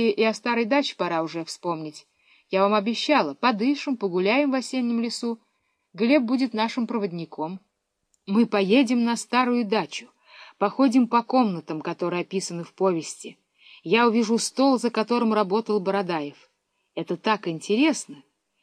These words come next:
ведь мы с ним, можно сказать, коллеги». Так я мысленно ликовал,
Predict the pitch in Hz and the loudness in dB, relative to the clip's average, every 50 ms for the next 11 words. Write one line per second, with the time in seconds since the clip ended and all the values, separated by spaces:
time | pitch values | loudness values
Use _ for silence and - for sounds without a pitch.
0 | _ _ - 170 160 - 208 247 269 - - 240 240 247 240 233 247 240 220 233 | _ _ -12 -10 -4 2 4 6 6 4 4 2 2 4 4 4 2 2 0 -2
1 | 214 - - 226 214 247 240 240 - - 254 269 277 277 240 185 147 - - - | -4 -2 -4 -4 -2 -2 -2 -2 -4 -2 -2 0 2 4 2 2 0 -2 -10 -14
2 | _ _ _ _ _ _ _ _ _ _ _ _ _ - - 196 185 190 180 180 | _ _ _ _ _ _ _ _ _ _ _ _ _ -4 -4 -4 -4 -2 -4 -4
3 | 175 175 180 180 - - - 160 156 151 147 160 160 - 170 170 190 262 285 302 | -2 -2 -4 -6 -6 -8 -8 -8 -8 -6 -8 -8 -4 -4 -2 0 2 4 2 2
4 | 294 | 2